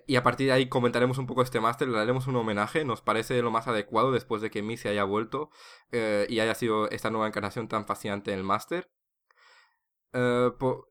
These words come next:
mm, os pondremos en Twitter ex-, exactamente los, qué seriales vamos a ver si queréis, eh, si queréis verlos también en antelación, pero ya os puedo decir un par que seguramente caigan, como Terror of the Autons o, em,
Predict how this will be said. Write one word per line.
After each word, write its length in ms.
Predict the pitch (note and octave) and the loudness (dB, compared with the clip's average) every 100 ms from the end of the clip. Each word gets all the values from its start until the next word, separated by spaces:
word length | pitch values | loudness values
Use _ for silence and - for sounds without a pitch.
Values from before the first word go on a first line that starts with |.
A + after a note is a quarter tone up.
| - | -6
mm, 260 | C3+ C3+ C3 | -2 -2 0
os 140 | C3 | -2
pondremos 460 | C3 C3+ C3+ E3 F#3+ | 2 2 4 2 2
en 160 | D#3+ B2+ | -4 -2
Twitter 440 | C#3+ D3+ C3 B2 | -2 2 2 2
ex-, 260 | B2+ A#2 - | -2 -4 -6
exactamente 720 | B2+ B2+ C#3+ C#3+ C#3 C#3+ C3+ | -6 -2 -2 0 0 0 0
los, 220 | B2 A#2 - | 4 2 2
qué 160 | C#3 | -2
seriales 380 | - C#3+ C3 C3 | 2 2 2 4
vamos 240 | A2+ A#2+ | 4 2
a 80 | A#2 | 2
ver 160 | A2+ A#2 | 2 2
si 140 | - | -4
queréis, 420 | A#2+ G#2 A2 G#2+ | -2 0 0 0
eh, 300 | A2+ G#2 G2+ G2 G2+ _ _ _ _ | 0 2 0 -2 -8 _ _ _ _
si 140 | - C3 | -8 0
queréis 240 | C3 C#3+ | 2 2
verlos 300 | C#3 C3 A#2+ | 2 2 2
también 200 | A2+ A#2 | 2 0
en 60 | A2 | 0
antelación, 520 | G#2+ G#2+ F#2+ B2 C#3 | 0 0 2 0 -2
pero 160 | B2+ A2+ | 0 2
ya 100 | B2+ | 2
os 80 | B2+ | 0
puedo 200 | C#3 C3 | 0 2
decir 220 | A#2+ B2+ | 2 2
un 180 | A2 G2+ | -2 0
par 260 | A#2 B2 | 2 2
que 80 | B2 | 0
seguramente 420 | A#2+ A2+ A#2 G#2+ | -2 0 0 -2
caigan, 400 | G2+ G#2+ B2 A#2+ A2+ | -2 0 0 -2 -4
como 260 | A#2 A2 | -4 -4
Terror 240 | - A#2+ A#2+ | -2 0 2
of 140 | G#2+ | 0
the 100 | G#2 | 0
Autons 480 | A#2+ B2+ B2 B2 B2 | 0 2 0 0 -2
o, 520 | G#2 G#2 G#2 G2 G2 | -2 0 2 2 0
em, 200 | G2 G2+ | -2 -12